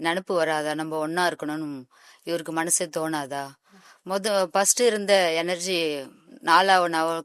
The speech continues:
குறைஞ்சுக்கிட்டே வருது. அவர் ரொம்ப அழகு, இரு-, இருந்தாலும் புத்திசாலியும் கூட. அ, இந்த பிரச்சனையால நாளுக்கு நாள் நம்பிக்கை குறைஞ்சுக்கிட்டே வருது.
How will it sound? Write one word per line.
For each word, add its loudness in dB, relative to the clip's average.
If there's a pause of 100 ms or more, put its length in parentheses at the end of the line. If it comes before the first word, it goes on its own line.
குறைஞ்சுக்கிட்டே -4
வருது. -12 (120)
அவர் 2
ரொம்ப -2
அழகு, 0
இரு-, 0
இருந்தாலும் 0
புத்திசாலியும் 0
கூட. -4 (440)
அ, 2
இந்த 0
பிரச்சனையால 4
நாளுக்கு 4
நாள் 2
நம்பிக்கை -2
குறைஞ்சுக்கிட்டே -4
வருது. -6